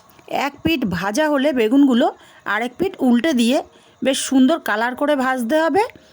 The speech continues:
তবে খেয়াল রাখতে হবে বেগুনগুলো যেন কোনোভাবে পুড়ে না যায়। আবারও আমি বেগুনগুলোকে ঢাকা দিয়ে ভেজে নেব দু মিনিটের জন্য। দু মিনিট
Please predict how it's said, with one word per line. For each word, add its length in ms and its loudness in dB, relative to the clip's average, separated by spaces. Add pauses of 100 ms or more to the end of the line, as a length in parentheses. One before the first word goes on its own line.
(200)
তবে 200 0
খেয়াল 320 -4
রাখতে 320 -4
হবে 180 2
বেগুনগুলো 560 4
যেন 180 0 (440)
কোনোভাবে 400 0 (180)
পুড়ে 300 0
না 180 -2
যায়। 300 -4 (1000)
আবারও 400 0 (120)
আমি 180 0
বেগুনগুলোকে 680 4 (160)
ঢাকা 320 -4
দিয়ে 240 0
ভেজে 340 0
নেব 240 0 (240)
দু 180 -2
মিনিটের 500 0
জন্য। 320 -2 (1600)
দু 160 2
মিনিট 280 4